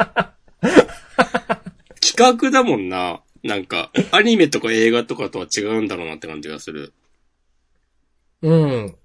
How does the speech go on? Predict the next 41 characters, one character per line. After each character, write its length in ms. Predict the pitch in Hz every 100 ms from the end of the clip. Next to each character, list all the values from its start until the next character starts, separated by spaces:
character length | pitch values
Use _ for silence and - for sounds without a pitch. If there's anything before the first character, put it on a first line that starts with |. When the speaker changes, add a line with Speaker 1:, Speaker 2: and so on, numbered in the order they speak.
| _ _ -
Speaker 2:
わ 140 | 143
か 160 | 143 143
る。 200 | 101 - _ _ _
Speaker 1:
う 60 | 104
ん。 220 | 76 - _ _ _ _ -
Speaker 2:
な 140 | 202
ん 120 | 269 190
か、 300 | 160 135 113
い 20 |
や、 220 | 170 170 -
わ 80 | 175
か 0 |
ん 40 |
な 80 | 220
い。 60 | 165
す 140 | 196
ご 100 | 294
い 100 | 220
適 320 | - 196 190
当 140 | 202 208
な、 260 | 196 196 190 _ _ _ _ _ _
こ 140 | - 190
れ、 320 | 185 185 170
あ 100 | 170
れ 80 | 170
だ 100 | 180
け 120 | 175
ど、 300 | 120 107 87 _ _ _ -
Speaker 1:
う 40 |
ん。 160 | 95 87 - _ _ _ _ _
Speaker 2:
ス 200 | - -
ピ 200 | 262 285
ン 100 | 302
オ 60 | 311
フ 140 | -
と 100 | 160
か 120 | 120
や 180 | 107 104 _ 107
り 100 | 98
そ 340 | - 90
う。 40 | 85